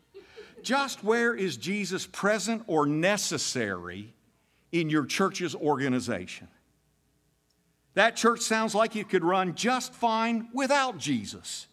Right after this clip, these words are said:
Jesus doesn't sound necessary to anything going on there. I get nervous when there are all kinds of reasons to go to church other than Jesus and the kingdom he is bringing.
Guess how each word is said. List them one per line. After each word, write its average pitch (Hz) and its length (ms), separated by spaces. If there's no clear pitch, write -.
Jesus 247 400
doesn't 240 320
sound 226 340
necessary 240 720
to 220 140
anything 254 560
going 269 280
on 226 300
there. 127 400
I 202 300
get 202 300
nervous 175 720
when 180 200
there 175 160
are 170 180
all 208 240
kinds 220 400
of 170 160
reasons 190 480
to 170 120
go 180 220
to 180 120
church 139 680
other 202 360
than 175 320
Jesus 139 840
and 139 200
the 127 60
kingdom 127 600
he 127 240
is 123 140
bringing. 92 600